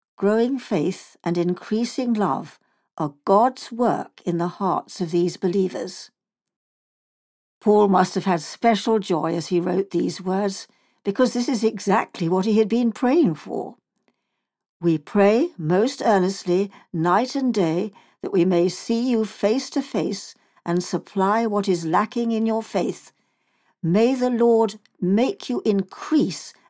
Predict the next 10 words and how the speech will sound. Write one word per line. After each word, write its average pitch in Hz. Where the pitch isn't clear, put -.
and 175
abound 226
in 190
love 160
for 170
one 180
another 165
and 190
for -
all, 185